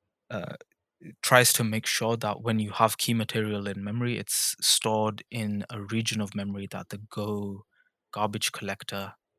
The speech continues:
doesn't have access to, and so won't go into and copy things about.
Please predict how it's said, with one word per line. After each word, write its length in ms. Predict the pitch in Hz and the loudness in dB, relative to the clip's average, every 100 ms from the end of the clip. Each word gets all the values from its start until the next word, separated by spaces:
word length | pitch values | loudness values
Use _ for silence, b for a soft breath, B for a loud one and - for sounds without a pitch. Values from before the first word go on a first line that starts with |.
| _ - | _ -6
doesn't 300 | 113 107 98 | 0 0 2
have 220 | 113 101 | 2 2
access 320 | 107 - 131 | 2 2 0
to, 120 | - 139 | 0 -2
and 160 | 107 | 0
so 380 | - 104 101 95 110 | -2 -2 -4 -6 -6
won't 280 | 113 110 110 | -2 -2 -2
go 180 | 110 107 | 0 0
into 260 | 107 104 | 0 -2
and 120 | 98 98 | -6 -6
copy 260 | 110 - | -8 -10
things 280 | 101 101 98 | -8 -6 -6
about. 280 | 98 104 | -4 -4